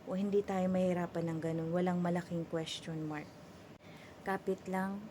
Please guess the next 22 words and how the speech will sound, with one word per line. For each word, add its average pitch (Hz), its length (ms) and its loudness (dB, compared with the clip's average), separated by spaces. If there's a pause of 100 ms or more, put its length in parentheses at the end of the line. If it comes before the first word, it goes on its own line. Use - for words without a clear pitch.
(140)
mag-, 175 400 0
mag-heal 180 640 2
ka 175 240 0
rin. 175 320 2 (880)
At 165 480 -2 (560)
kung 185 320 0
gusto - 240 0
mo 220 260 4
pa 190 220 2
magkaroon 185 640 2
ng, 170 340 2 (1000)
ng 180 420 2 (300)
mga 175 240 0
tips - 340 -2 (760)
para 185 240 2
maispatan 170 880 0
yung 165 320 0
mga 165 320 -4
red 170 240 0
flags, - 720 -6 (320)
red 170 240 2
flags, 175 640 -4